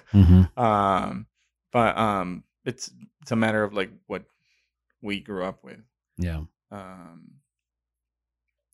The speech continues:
Speaker 2: but anyways, uh, the, um, one of the, one of the questions that the book prompts as well was, "How c-, how can Christ be present in heaven and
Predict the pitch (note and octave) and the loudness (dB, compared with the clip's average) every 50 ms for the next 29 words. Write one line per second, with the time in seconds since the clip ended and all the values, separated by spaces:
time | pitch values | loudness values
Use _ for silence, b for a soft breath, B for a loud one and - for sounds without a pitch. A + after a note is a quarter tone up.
0 | _ - - A#2+ - - C#3 C#3+ C3+ A2 F2+ D2 C2 - - - _ _ _ _ | _ -6 -4 -2 0 2 2 2 2 0 -4 -6 -12 -18 -20 -20 _ _ _ _
1 | _ _ _ _ _ _ _ _ _ _ _ C3 C3 - - C#3 C3+ C3+ C#3 C#3 | _ _ _ _ _ _ _ _ _ _ _ -6 -6 -6 -6 -10 -4 0 2 4
2 | C3+ C3+ C3+ C3+ C3 B2+ B2+ B2+ B2 B2 B2 B2 A#2+ A#2 - - _ _ _ _ | 4 6 6 4 4 4 2 2 2 2 2 2 2 0 -2 -6 _ _ _ _
3 | _ _ _ _ _ _ _ _ _ _ _ _ _ _ _ _ _ _ _ _ | _ _ _ _ _ _ _ _ _ _ _ _ _ _ _ _ _ _ _ _
4 | _ _ _ _ _ _ - - _ _ _ - C3+ C#3 E3+ G#3 F#3+ D#3 D3 C#3 | _ _ _ _ _ _ -20 -20 _ _ _ -4 0 2 2 4 4 4 4 4
5 | - C3+ C#3 D3+ D3 C3 A#2+ C3 A#2+ - B2+ A#2 A2 A#2 G#2+ G#2 G2+ A#2 A#2 A2 | 4 4 4 4 4 4 2 2 2 2 0 0 0 -2 -4 -4 -4 -4 -4 -4
6 | - - - A2+ A2 G#2+ G#2 - G2+ G2 - G2+ G2 G2 F#2+ F2+ F2 D#2 - _ | -4 -4 -4 -2 -2 -2 -2 -6 -8 -6 -4 -4 -2 -2 -2 -4 -4 -6 -10 _
7 | _ _ _ _ _ _ _ _ _ _ _ _ _ _ - - A#2+ A#2+ A2+ G#2+ | _ _ _ _ _ _ _ _ _ _ _ _ _ _ -18 -8 -4 -2 0 0
8 | G#2 G2+ - - - - - - - B2 B2 B2 - - - - - C#3+ C#3+ D#3 | -2 -2 -6 -10 -14 -16 -18 -6 -2 0 0 0 -2 -6 -18 -8 -2 0 0 0
9 | - F3+ E3+ C#3+ - - A#2+ A#2 A2+ A2+ - - - _ _ _ _ _ _ _ | 0 -2 -4 -4 -4 -2 0 0 0 0 -4 -8 -16 _ _ _ _ _ _ _
10 | _ _ _ _ _ _ _ - B2 A#2 A2+ - B2 A#2+ A#2 - A2+ G#2+ G2+ G2+ | _ _ _ _ _ _ _ -8 -8 -8 -4 -2 -2 -2 0 -2 -2 -4 -4 -6
11 | G2 - C3+ C3 A2 G#2 G2 F2+ E2+ F2 A2+ - _ _ _ _ _ _ _ _ | -4 -2 0 0 0 0 -2 -6 -6 -10 -14 -16 _ _ _ _ _ _ _ _
12 | _ _ _ _ _ - A#2+ A#2 A#2 A#2+ A#2 A2 G#2 | _ _ _ _ _ -2 0 2 4 4 2 2 0